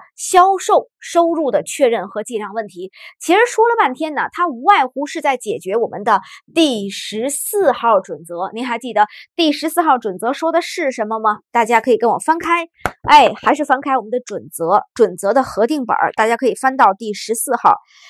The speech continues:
第十四号准则是二零一七年七月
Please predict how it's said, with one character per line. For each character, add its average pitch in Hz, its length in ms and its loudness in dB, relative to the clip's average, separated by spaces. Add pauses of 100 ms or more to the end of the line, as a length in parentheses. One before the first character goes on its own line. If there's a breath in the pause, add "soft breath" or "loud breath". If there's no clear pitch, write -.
(260 soft breath)
第 349 260 6
十 277 300 0
四 339 320 2
号 240 260 4
准 170 300 -8
则 180 240 -2
是 - 100 -8
二 247 160 4
零 254 140 -6
一 302 120 -8
七 302 280 -8
年 202 260 -8
七 320 540 0
月 302 220 4